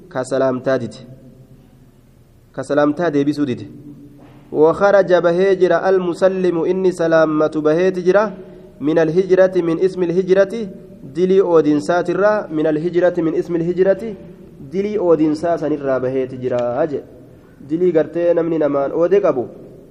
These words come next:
dilii sanirraa bahee jira. Khalaas jecha qulqullaa'ee jira. Gartee laal dubbiin dubbii bareeddu laal amma. Aya,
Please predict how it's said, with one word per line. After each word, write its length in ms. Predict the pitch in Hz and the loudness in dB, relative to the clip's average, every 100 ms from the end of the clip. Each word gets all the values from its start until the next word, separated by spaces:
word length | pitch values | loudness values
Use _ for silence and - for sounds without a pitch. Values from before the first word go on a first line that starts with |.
| - 131 | -20 -6
dilii 260 | 160 165 160 | -2 -2 -2
sanirraa 420 | 147 147 143 131 | -2 -2 -2 -2
bahee 260 | 131 135 | -2 -2
jira. 500 | 120 120 117 113 107 127 | -2 -4 -4 -4 -8 -4
Khalaas 240 | 180 196 175 | -2 -2 0
jecha 200 | 180 165 | -2 -2
qulqullaa'ee 480 | 139 131 131 135 | -4 -4 -2 -2
jira. 160 | 113 101 - - - - - - - _ _ - - | -2 -8 -14 -20 -20 -20 -20 -20 -20 _ _ -20 -8
Gartee 300 | 139 131 151 | -8 -4 0
laal 180 | 151 143 123 | 2 0 -2
dubbiin 340 | 123 143 143 | -10 -8 -8
dubbii 240 | 131 127 | -8 -6
bareeddu 360 | 127 151 160 127 | 0 2 2 0
laal 140 | 123 | 0
amma. 240 | 120 117 110 - - - - - - - - | -2 -4 -10 -14 -20 -20 -20 -20 -20 -20 -8
Aya, 320 | 143 139 113 | -2 -2 -4